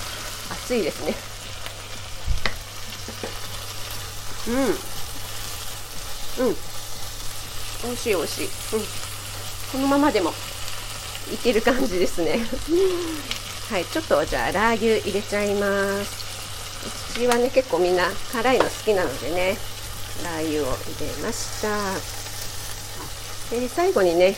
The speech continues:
山椒をね、ちょっとね、入れていただくと、もうこの香りでね、もうちょっとね、本当に本格的な <laughs> 麻婆豆腐、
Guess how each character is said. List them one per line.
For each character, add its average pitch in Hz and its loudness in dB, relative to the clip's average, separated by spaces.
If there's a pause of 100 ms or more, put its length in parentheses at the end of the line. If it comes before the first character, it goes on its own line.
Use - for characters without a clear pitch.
(180)
山 240 4
椒 226 4
を 226 6
ね、 262 10
ち - 0
ょ - -2
っ - -4
と 151 0
ね、 170 4 (760)
入 202 2
れ 190 2
て 196 4
い 196 6
た 202 2
だ 196 4
く 196 -2
と、 226 4
も 196 6
う 180 2
こ 233 0
の 247 6
香 262 8
り 277 6
で 262 12
ね、 285 12 (760)
も 220 4
う 220 2
ち - 4
ょ - 6
っ - 4
と 202 4
ね、 196 6 (760)
本 226 0
当 226 4
に 208 8 (1300)
本 240 4
格 233 4
的 220 0
な 208 6 (680)
<laughs> - -2
麻 208 4
婆 196 4
豆 196 4
腐、 185 2